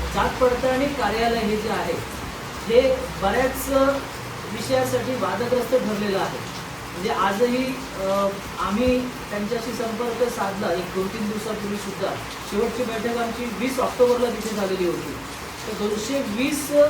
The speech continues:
अजून जात पडताळणीचे दाखले किंवा प्रकरणं त्यांच्याकडे प्रलंबित आहेत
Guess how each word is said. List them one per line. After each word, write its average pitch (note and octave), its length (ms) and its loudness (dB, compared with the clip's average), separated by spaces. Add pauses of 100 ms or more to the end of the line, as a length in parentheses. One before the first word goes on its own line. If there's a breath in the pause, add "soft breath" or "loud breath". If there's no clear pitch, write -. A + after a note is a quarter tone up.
(140)
अजून A#3 260 -2
जात A3+ 200 0 (100)
पडताळणीचे A#3+ 680 0
दाखले G#3+ 360 -2
किंवा A3 340 -2
प्रकरणं A#3+ 360 0
त्यांच्याकडे A#3 440 4
प्रलंबित G#3+ 580 2
आहेत E3 140 2